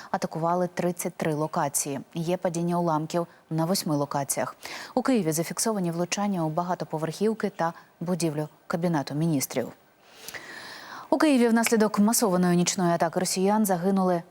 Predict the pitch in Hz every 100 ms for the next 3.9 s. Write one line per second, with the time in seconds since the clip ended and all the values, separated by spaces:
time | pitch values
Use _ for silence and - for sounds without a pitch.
0 | - 170 196 175 202 185 185 185 180 165
1 | 143 - - - 175 170 185 208 208 220
2 | - 190 170 170 196 - 190 190 170 170
3 | - 165 - 160 156 - 175 147